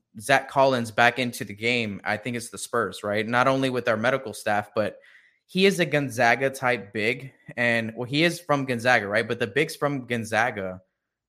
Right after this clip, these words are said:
fit, I feel like, what the Spurs will do offensively and how we like to draft bigs that can pass the ball very well,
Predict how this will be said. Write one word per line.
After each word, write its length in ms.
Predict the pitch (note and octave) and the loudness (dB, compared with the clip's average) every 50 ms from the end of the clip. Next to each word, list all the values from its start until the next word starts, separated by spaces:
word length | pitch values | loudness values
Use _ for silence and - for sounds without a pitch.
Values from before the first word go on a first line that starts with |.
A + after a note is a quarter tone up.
| _ _ _ | _ _ _
fit, 220 | - E3+ F#3+ F#3+ - | 2 2 2 4 4
I 120 | C#3+ C#3+ | 2 0
feel 240 | - - D#3 D3+ D3+ | 2 2 0 2 4
like, 180 | C#3+ C3+ C3 | 4 2 2
what 140 | - B2+ - | 0 -4 -8
the 80 | - A#2 | -8 -12
Spurs 500 | - - - - A#2+ B2+ B2+ B2 A2+ A2+ | -12 -10 -4 -2 0 0 0 0 -2 -6
will 220 | A#2 A2+ - - - A2+ G#2 | -8 -10 -10 -12 -16 -18 -14
do 420 | - A#2 A#2+ A#2+ A2 G2+ F2+ F#2 G2+ - | -8 -6 -4 -4 -4 -4 -6 -10 -10 -4
offensively 760 | - A2 A2 - - A#2 A2 A2 - A2 F#2+ G#2 G#2 G#2 G#2 G2+ | -2 -2 -2 0 -2 -4 -4 -4 -6 -8 -8 -6 -6 -4 -4 -4
and 100 | G#2 G#2+ | -4 -2
how 220 | A2+ A#2 A2 G#2+ | 2 2 2 2
we 240 | G#2+ A2 A2+ A2 G#2 | 2 -2 -4 -4 -2
like 200 | A2 A2+ A2+ - | -2 -2 -2 -4
to 100 | - G#2+ | -8 -6
draft 360 | - A2+ G#2+ A2 A2 - - | -2 0 0 0 0 -2 -2
bigs 260 | A2 A2 A2 A2+ - | -2 -2 -2 -4 -4
that 180 | - G#2 F#2+ - | -4 -4 -4 -6
can 280 | - A2 G#2 G2 F#2+ - _ _ _ _ _ _ _ _ _ _ | -8 -8 -8 -8 -10 -12 _ _ _ _ _ _ _ _ _ _
pass 320 | - - C3 B2 A#2 - - | -2 2 2 2 2 2 -4
the 100 | - A2 | -8 -4
ball 240 | A2 A2 G#2+ G#2 | 0 0 0 0
very 260 | G2+ G#2 G#2+ G#2 G2+ G2 | 0 -2 -2 -2 -2 -2
well, 480 | F#2+ G2+ G#2 G#2 A2 A#2+ C3 C3+ - | -4 -2 0 0 0 0 -2 -6 -14